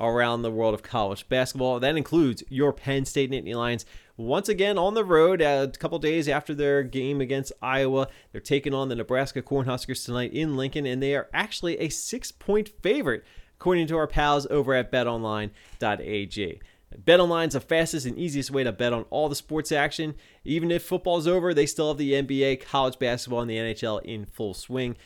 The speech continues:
You can also bet on T V shows, reality T V, awards shows, all that good stuff. And they've got real-time updated odds and props on just about anything you can imagine, including the college basketball scene. Now, as I'm recording this right now, I'm looking at the lines. And Penn State, yes,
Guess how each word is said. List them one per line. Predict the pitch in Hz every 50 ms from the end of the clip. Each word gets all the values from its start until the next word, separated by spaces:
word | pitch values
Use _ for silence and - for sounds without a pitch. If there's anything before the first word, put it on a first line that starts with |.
| - - -
You | - 104
can | 104 110
also | 107 104 104 - 113
bet | 92 - 110 104 92 -
on | 92 95
T | 92 - - 127 127
V | 120 151 208 226
shows, | - - 160 123 101 85 82 - - - -
reality | 117 127 160 180 214 208 185 151 135
T | 120 - 131 120 104
V, | 98 98 90 87 87
awards | - 120 135 170 226 247 220 180 - - - - - - - -
shows, | - - - 151 131 117 107 98 - - - - - - - - -
all | 143 165 165
that | 151 135 160
good | - 131 117 -
stuff. | - - 113 110 107 - - - - -
And | 127
they've | 123 117 -
got | 123 101 117
real-time | 127 127 123 - 139 123 113
updated | 113 110 - 120 113 110 107 104
odds | 104 104 104 -
and | 123 135
props | - 165 160 165 -
on | 208 180 170
just | - 254 254 -
about | 175 160 143 - -
anything | 110 139 135 123 - 135 120 117 113 107 -
you | 117 113
can | - - 120
imagine, | 110 110 107 101 98 - 98 90 - - - - -
including | - 123 - - 262 233 202 160
the | 139 -
college | - 143 131 131 120 -
basketball | 139 123 113 107 - - 104 98 95 92
scene. | - - 98 92 98
Now, | 104 113 117 120
as | 123 -
I'm | 135 127 123 110 - - -
recording | 107 95 117 120 - - 165 170 160 160
this | 151 147 143 -
right | 143 139 139
now, | 131 120 107 104 107
I'm | 117
looking | 127 - - 139
at | 131 -
the | - 127
lines. | 120 113 104 98 98 -
And | 104 95
Penn | - - 131 139
State, | - - 151 143 123
yes, | 127 147 120 98 - -